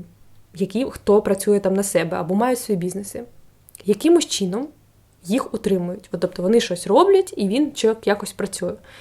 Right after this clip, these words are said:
Я маю досвід і маркетингу трошки, я бачила, і в мене є знайомі підприємці, я знаю, як виглядає їх день. Їх день не виглядає як день інопланетянина, типу, вони роблять щось таке магічне, щось таке, типу, шам-, шаманять, щоб в них там, типу, бізнес працював.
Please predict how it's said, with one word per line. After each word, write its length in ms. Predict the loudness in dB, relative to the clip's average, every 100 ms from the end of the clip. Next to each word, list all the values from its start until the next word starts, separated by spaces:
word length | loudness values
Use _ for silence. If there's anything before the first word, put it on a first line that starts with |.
| -20 -14
Я 340 | 4 6 6 4
маю 300 | 2 4 4
досвід 340 | 4 0 -2 -4
і 100 | 0
маркетингу 640 | 0 2 2 0 -4 -4 -4
трошки, 440 | -4 -4 -4 -8 -20 -20 -20 -10
я 280 | -2 2 4
бачила, 500 | 4 4 4 4 4
і 80 | 4
в 40 |
мене 160 | 4 4
є 160 | 6
знайомі 440 | 6 4 2 2 2
підприємці, 680 | 0 -2 -2 0 -2 -2 0
я 160 | 0
знаю, 340 | 2 4 4 4
як 280 | 4 4
виглядає 440 | 4 2 2 2 2
їх 200 | 2 0
день. 280 | 0 0 0
Їх 120 | 2
день 220 | 4 4
не 80 | 4
виглядає 360 | 2 2 2
як 120 | 4 4
день 220 | 0 0
інопланетянина, 800 | 0 0 2 0 2 0 0 -4
типу, 260 | -4 0 0
вони 180 | 2
роблять 280 | 2 2 0
щось 300 | -2 -2 -2
таке 320 | -6 -8 -4
магічне, 840 | -4 -6 -8 -6 -6 -6 -6 -4 -4
щось 300 | -4 -6 -4
таке, 340 | -6 -4 -4
типу, 240 | -2 -2 -4
шам-, 200 | -6 -6
шаманять, 580 | -4 0 0 0 -2
щоб 200 | -2 -4
в 40 | -4
них 120 | -4
там, 140 | -4
типу, 200 | -4 -4
бізнес 280 | -2 0 -2
працював. 440 | -2 -4 0 0